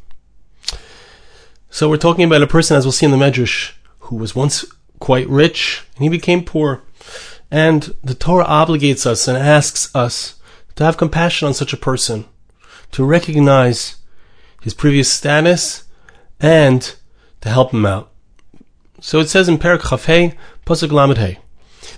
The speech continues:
"V'cheyamoch achicha, umata yado imach." When a person shall become poor, and he will come to you and, and stick out his hand and ask you for help.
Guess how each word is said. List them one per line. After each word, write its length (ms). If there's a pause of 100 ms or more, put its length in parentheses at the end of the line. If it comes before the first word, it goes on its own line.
"V'cheyamoch 760 (140)
achicha, 480 (680)
umata 420
yado 300
imach." 540 (520)
When 100
a 60
person 240
shall 160
become 240
poor, 500 (760)
and 540 (580)
he 160
will 440 (240)
come 240
to 120
you 180
and, 160
and 180
stick 240
out 100
his 120
hand 200
and 80
ask 220
you 80
for 120
help. 300